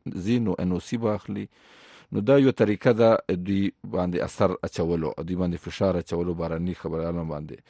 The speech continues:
او نن چې کوم دی، نو نن خو دا دی چې یو خو هغه چې کوم لوکل کسان کار کوي یو، اه، بارني اخبار سره، نو هغوی خو اسانه وي دوی پاره چې فشار پې واچوي.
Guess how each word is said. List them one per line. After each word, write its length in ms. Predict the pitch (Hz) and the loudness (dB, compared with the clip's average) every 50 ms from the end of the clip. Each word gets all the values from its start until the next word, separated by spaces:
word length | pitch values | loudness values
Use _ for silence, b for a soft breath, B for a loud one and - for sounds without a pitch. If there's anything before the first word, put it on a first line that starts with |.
| B B B B B B B B | B B B B B B B B
او 140 | - 85 90 | -4 -2 0
نن 280 | 95 113 160 160 160 147 | 2 2 2 4 4 4
چې 100 | - 131 | 4 0
کوم 320 | 127 - - 151 147 135 | -2 0 0 0 0 2
دی، 140 | 123 135 139 | 2 2 2
نو 120 | 131 123 113 | 2 2 0
نن 260 | 110 123 131 131 131 | 0 0 2 0 0
خو 140 | - - 104 | 0 -2 -2
دا 180 | 98 113 117 | 0 2 0
دی 180 | 110 110 113 110 | 2 0 -2 -2
چې 120 | - - | -2 -4
یو 220 | 98 98 101 104 104 | -4 -2 0 -2 -2
خو 240 | - - 107 104 101 - - | -2 0 0 0 0 0 -2
هغه 180 | 101 82 87 87 | -4 -2 -2 -4
چې 120 | - - | -4 -8
کوم 260 | 80 - 131 117 110 | -6 -4 -2 0 2
لوکل 300 | 101 95 90 - 160 156 | 0 0 2 2 2 2
کسان 480 | 135 - 113 - - - 104 104 101 98 - _ _ | 2 0 -4 -4 -2 -2 -2 -2 -2 -4 -8 _ _
کار 220 | - - 107 110 98 | -2 0 0 0 0
کوي 300 | - - 98 95 101 104 101 98 | -2 -2 -2 0 0 0 -2 -2
یو، 160 | 95 95 92 - - _ - - | -2 -4 -4 -6 -10 _ -10 -6
اه، 280 | - 95 92 90 87 - | -4 -2 -2 -2 -4 -4
بارني 580 | - 90 90 90 90 90 92 98 101 98 - | -4 -2 -2 0 0 0 2 2 0 0 -2
اخبار 340 | - 90 73 76 92 92 92 | -4 -6 -6 -2 -2 0 0
سره، 300 | 90 - - 90 87 87 | -2 -2 -4 -4 -2 -2
نو 120 | 87 87 85 | -2 -2 -4
هغوی 320 | - 92 90 82 95 101 | -2 -4 -2 -2 -2 -2
خو 280 | 95 - 95 92 90 - - - 87 - - | -2 -2 -2 0 0 -2 -4 -6 -8 -6 -6
اسانه 340 | - 90 - - 120 123 123 | -8 -6 0 0 2 2 2
وي 80 | 113 107 | 0 0
دوی 140 | 98 107 | 0 -4
پاره 220 | 101 - 107 98 95 | -2 0 0 0 0
چې 120 | - - | -2 -6
فشار 340 | 92 - 92 - - 101 98 | -8 -8 -8 -2 0 0 0
پې 120 | 98 - | 0 -2
واچوي. 500 | 101 95 95 98 - - 92 90 90 92 | -2 -2 -2 -2 -2 -4 -6 -6 -6 -8